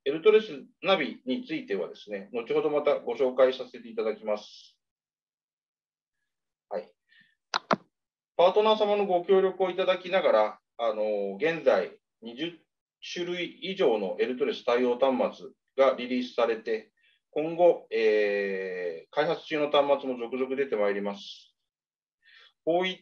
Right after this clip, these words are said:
た様々な端末やソリューションをパートナー様とご用意させていただくことで、より多くのお客様のご要望に、えー、お応えできればと考えております。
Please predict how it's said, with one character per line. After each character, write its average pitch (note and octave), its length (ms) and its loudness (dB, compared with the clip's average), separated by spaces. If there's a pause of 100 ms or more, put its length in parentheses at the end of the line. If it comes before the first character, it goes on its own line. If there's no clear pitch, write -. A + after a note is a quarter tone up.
た F3+ 100 4
様 D#3 260 0
々 D#3 180 2
な A2+ 140 2
端 B2 340 0
末 C3 80 4
や B2+ 60 2
ソ C3 140 -4
リ C3+ 60 -4
ュ C3+ 80 -2
ー B2+ 40 -6
シ C3 120 -6
ョ - 20 2
ン B2+ 160 0
を C#3+ 300 0
パ C3+ 140 6
ー C#3 60 0
ト D3 80 -4
ナ D3 80 0
ー D3 40 -6
様 C#3 180 -2
と C3+ 80 -2
ご B2 160 -2
用 C#3 120 6
意 B2 80 0
さ A#2 160 -8
せ A#2 80 -16
て A#2+ 100 -18
い B2 80 -16
た B2 80 -10
だ B2+ 100 0
く - 100 -16
こ C3 100 -4
と C3 120 -4
で、 G2+ 240 -2 (400)
よ A#2 140 -2
り D#3+ 260 -6
多 G3+ 180 6
く F3 100 -4
の G#2+ 140 2
お G2 60 -6
客 - 160 -6
様 B2 180 -2
の A#2 120 -4
ご A#2 140 -4
要 A#2+ 140 -2
望 A#2+ 200 -2
に、 A#2 280 -10 (160)
え G2+ 400 0
ー、 - 60 -10
お G#2+ 120 -6
応 B2 100 2
え A#2+ 60 4
で A#2+ 120 -6
き C3+ 60 -8
れ C#3+ 100 4
ば A2 100 2
と G2 100 -8
考 A2+ 100 -4 (100)
え A#2 100 0
て G2 100 -10
お F#2 60 -6
り F2+ 60 -14
ま F#2+ 160 -8
す。 - 300 -20